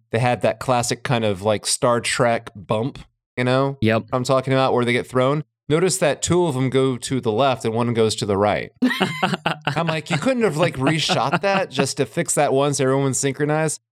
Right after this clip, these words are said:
Speaker 1: I guess there's no time for that. Gotta keep going.
Speaker 2: Yeah.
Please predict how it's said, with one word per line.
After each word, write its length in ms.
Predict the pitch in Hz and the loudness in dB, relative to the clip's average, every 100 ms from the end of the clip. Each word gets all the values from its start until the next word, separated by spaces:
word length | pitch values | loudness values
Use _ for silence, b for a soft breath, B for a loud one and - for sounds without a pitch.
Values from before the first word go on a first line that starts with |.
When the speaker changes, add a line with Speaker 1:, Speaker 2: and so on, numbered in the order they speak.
| - | -4
Speaker 1:
I 60 | 127 | 0
guess 220 | 127 123 | 0 0
there's 200 | 127 107 | -4 0
no 140 | 131 | 0
time 360 | 127 147 139 131 | 0 0 0 0
for 140 | 127 | 0
that. 320 | 127 135 123 104 | 0 0 0 -2
Gotta 180 | 104 | -4
keep 220 | 104 120 120 | -4 -6 0
going. 440 | 135 123 101 98 | 2 2 -2 -6
Speaker 2:
Yeah. 500 | 101 101 107 98 90 | -4 0 2 2 -2